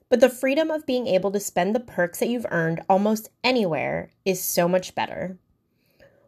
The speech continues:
When you use the Fetch app to scan your receipts, you'll earn points for every single purchase. It doesn't matter if your receipt is from the grocery store,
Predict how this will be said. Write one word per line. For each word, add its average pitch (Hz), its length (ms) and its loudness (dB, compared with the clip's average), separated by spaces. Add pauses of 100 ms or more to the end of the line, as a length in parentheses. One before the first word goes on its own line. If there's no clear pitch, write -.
When 226 240 6
you 262 100 6
use 254 360 4
the 349 100 -2
Fetch 165 340 0
app 151 300 -2
to 185 140 0
scan 180 340 0
your 226 120 2
receipts, 160 600 -2 (320)
you'll 208 300 4
earn 269 220 2
points 175 420 -4
for - 260 -2 (100)
every 208 500 2
single 180 380 2
purchase. - 680 -8 (580)
It 190 140 4
doesn't 240 260 4
matter 208 280 0
if 233 120 0
your 262 120 2
receipt 202 420 -2
is 156 140 -6
from 165 140 0
the 156 60 -2
grocery 269 440 4
store, 269 500 4